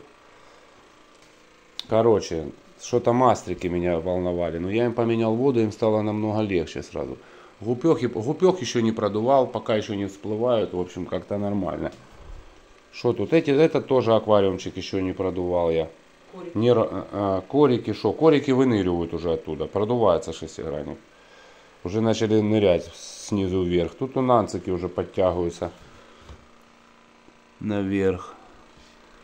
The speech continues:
Speaker 1: Наверх. Так, Пеппа уже дулась тоже. Пошли глянем на Пеппу. Креветка вся была у неё наверху.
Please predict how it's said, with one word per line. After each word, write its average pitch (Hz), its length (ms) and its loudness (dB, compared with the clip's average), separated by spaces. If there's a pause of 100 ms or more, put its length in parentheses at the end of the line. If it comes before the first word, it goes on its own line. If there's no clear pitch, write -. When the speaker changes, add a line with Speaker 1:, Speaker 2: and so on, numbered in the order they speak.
(240)
Speaker 1:
Наверх. 104 520 -2
Так, 117 300 2
Пеппа 131 260 6
уже 110 240 4
дулась 123 400 2
тоже. 151 360 4
Пошли 127 340 0
глянем 120 340 4
на 123 80 4
Пеппу. 101 320 2
Креветка 127 480 2
вся 123 200 2
была 123 260 4
у 123 60 2
неё 123 160 0
наверху. 120 640 0